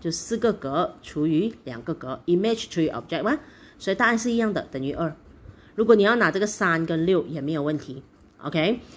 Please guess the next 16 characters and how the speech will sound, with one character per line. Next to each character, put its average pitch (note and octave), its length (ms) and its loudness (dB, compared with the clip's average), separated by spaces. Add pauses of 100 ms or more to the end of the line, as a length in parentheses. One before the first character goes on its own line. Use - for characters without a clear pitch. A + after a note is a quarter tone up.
所 - 160 4
以 F4+ 60 8
呢， F4+ 100 6
最 G4+ 160 6
后 G#4 80 4
我 D4+ 80 6
们 F3+ 80 2
要 G3+ 140 2
写 D3+ 360 -4
这 - 80 -8
个 G3 120 -2
句 G#3+ 160 -4
子。 - 240 -8 (680)
A E4 520 6 (320)
pi B3+ 360 6 (400)
ialah G3+ 500 4